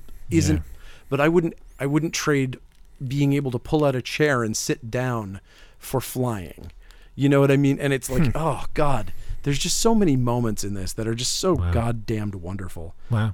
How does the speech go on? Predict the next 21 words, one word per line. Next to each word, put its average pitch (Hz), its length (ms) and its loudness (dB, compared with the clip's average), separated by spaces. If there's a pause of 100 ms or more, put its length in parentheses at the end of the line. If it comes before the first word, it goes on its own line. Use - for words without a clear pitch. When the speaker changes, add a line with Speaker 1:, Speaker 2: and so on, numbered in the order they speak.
Speaker 1:
Uh, 117 280 -2
I, 123 340 -2
I 127 80 -2
can't 151 280 2
say 143 160 0
enough 127 240 -2
good 120 180 0
things 117 200 -2
about 104 200 -10
Carmen. 127 360 -2
If 110 140 -6
you're 123 80 -2
not 123 220 -2
on 127 200 -2
it 127 100 -4
now, 120 300 0
wait 120 260 -4
for - 120 -6
the 107 60 -6
trade, 123 440 -2
and, 110 400 -4